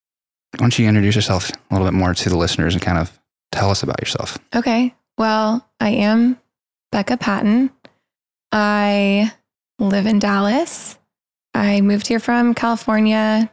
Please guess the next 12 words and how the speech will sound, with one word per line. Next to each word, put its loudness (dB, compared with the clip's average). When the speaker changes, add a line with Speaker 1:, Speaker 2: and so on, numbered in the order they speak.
Speaker 2:
came 0
here 2
to -4
go 0
to -2
college 0
and 0
stayed 0
because, 0
in 2
my 2
opinion, 2